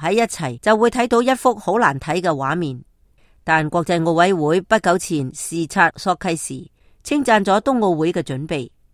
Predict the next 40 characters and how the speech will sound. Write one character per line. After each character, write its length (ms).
今 140
年 180
夏 180
季 120
嘅 160
一 60
項 260
民 240
意 100
調 160
查 220
顯 180
示， 320
多 160
數 220
俄 100
羅 140
斯 160
人 160
認 180
為 260
冬 160
奧 180
會 220
嘅 140
資 200
金 320
被 280
貪 340
污 160
同 180
濫 240
用， 240
冇 140
辦 180
法 180
收 280
回 160
投 240
資。 320